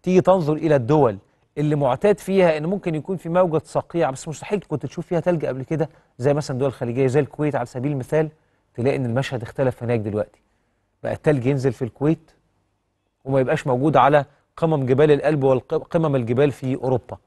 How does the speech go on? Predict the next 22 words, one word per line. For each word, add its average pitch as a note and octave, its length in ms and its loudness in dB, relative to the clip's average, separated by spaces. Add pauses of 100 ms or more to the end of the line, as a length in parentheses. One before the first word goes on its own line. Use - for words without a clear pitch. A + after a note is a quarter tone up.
(580)
كل D#3+ 280 2
ده F3 200 4 (920)
واحد D#3 360 0
من B2 160 -8
تأثيرات C3 680 -4 (420)
تغير C3+ 380 2
المناخ. A#2+ 320 -4
خلي D3+ 200 -4
بال F3+ 100 2
حضراتكم، D3+ 520 -2
هي C3 60 -4
القصة D3 380 -8
هنا D#3 100 -6
مش C3 100 -6
بس C#3 240 -8
إنه B2 180 -6 (200)
شوية D3 220 2
تلج C#3+ 300 -2
ساح D3+ 320 -2
على A2+ 120 -4
قمم C3 280 -6
الجبال، A#2+ 360 -2